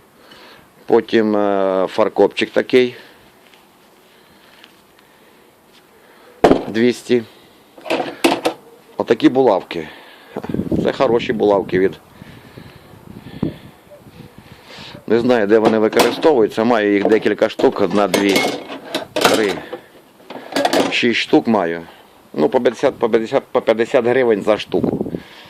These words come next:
Вже замелююсь. Сьогодні намотався так. Каністра двадцятилітрова.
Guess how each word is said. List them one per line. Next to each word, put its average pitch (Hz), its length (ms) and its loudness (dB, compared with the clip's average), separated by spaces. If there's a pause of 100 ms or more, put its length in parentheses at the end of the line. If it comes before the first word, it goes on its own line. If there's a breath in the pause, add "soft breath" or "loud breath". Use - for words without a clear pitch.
(280 loud breath)
Вже 98 140 -2
замелююсь. 104 520 0
Сьогодні 98 280 -2
намотався 104 520 -2
так. 113 220 0 (1200 loud breath)
Каністра 113 560 2 (360 loud breath)
двадцятилітрова. 98 800 0